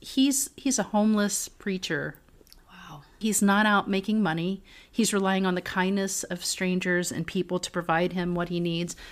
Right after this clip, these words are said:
Speaker 1: Just last week, in last week's episode about the disciples and he walking through the fields, I mean, they're
Speaker 2: Right.
Speaker 1: hungry.
Speaker 2: Yep.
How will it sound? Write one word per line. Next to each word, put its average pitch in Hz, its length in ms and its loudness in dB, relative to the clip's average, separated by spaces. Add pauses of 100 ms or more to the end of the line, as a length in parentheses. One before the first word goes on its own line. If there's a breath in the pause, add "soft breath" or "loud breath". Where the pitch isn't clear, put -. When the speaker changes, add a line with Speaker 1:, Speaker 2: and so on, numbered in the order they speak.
(120 loud breath)
Speaker 1:
Just 240 180 4
last 214 280 10
week, 190 400 2 (500)
in 185 140 4
last 180 240 2
week's 196 180 -4
episode 180 460 0
about 165 280 0
the 170 80 -4
disciples 175 600 -2
and 170 100 -4
he 180 140 0
walking 170 360 -2
through 180 140 -2
the 160 80 -4
fields, 175 480 -4
I - 60 -6
mean, 175 260 -2 (380 loud breath)
they're 180 100 0
Speaker 2:
Right. 175 100 -2
Speaker 1:
hungry. 196 520 4 (880)
Speaker 2:
Yep. - 220 -6